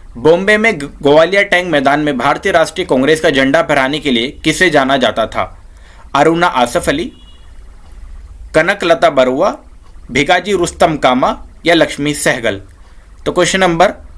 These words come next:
हमारा जो फिफ्टीन है उसका सही option है दोस्तों option number one, अरुणा असफ अली।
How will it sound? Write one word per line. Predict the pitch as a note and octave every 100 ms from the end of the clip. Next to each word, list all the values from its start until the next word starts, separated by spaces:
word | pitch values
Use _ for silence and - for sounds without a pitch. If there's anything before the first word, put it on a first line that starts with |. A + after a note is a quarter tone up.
| -
हमारा | C3 C#3 D3 D#3
जो | D#3 D#3+ D#3 - - -
फिफ्टीन | - D3 - G#3+
है | G#3+ F#3 - -
उसका | C3+ B2 E3
सही | D3+ D3
option | D#3 D3 F3
है | F3
दोस्तों | C#3+ C3+ E3+
option | C#3+ D3
number | C#3 B2+
one, | A2+ D#3 B3 - - - - - -
अरुणा | D3+ D3 D3 A3+ - - - -
असफ | - E3 C#3+
अली। | A2+ G2